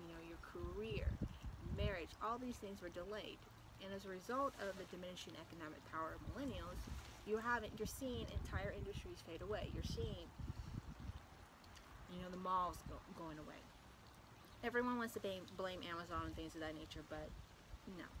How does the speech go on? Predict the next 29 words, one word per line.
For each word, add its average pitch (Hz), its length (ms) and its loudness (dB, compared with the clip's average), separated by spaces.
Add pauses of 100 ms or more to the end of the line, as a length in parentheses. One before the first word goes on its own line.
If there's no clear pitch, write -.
(440)
It, 214 160 4 (160)
it 226 160 -2
has 233 240 4
to 220 80 -4
do 190 240 -2
with 175 240 -2 (160)
the 180 160 -6
power 165 240 2
of 160 80 -2
the 170 160 -4
dollar. 180 240 -2 (480)
If - 80 -10
I 196 80 4
don't 247 240 2
have 233 160 0
the 196 80 0
extra 202 320 -4
money 185 240 -6
to 165 160 -4
go 175 240 0
and 170 80 -8
spend 165 400 -6
on 160 80 -6
something 160 320 -6
like, 156 320 -8
uh, 156 240 -8 (160)
you 151 80 -10
know, 127 160 -10 (640)
Gap 180 240 2